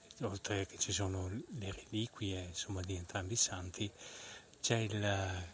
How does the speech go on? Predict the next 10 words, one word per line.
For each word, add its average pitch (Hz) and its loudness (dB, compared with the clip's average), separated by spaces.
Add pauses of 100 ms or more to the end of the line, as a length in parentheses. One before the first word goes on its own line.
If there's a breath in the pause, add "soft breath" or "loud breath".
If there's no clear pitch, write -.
(100)
crocifisso - 2 (280)
che - -2
ha 87 2
parlato 95 2
San 90 2
Francesco 92 0 (1120 loud breath)
e 147 0
c'è 120 8
Santa 107 2
Chiara. 120 -2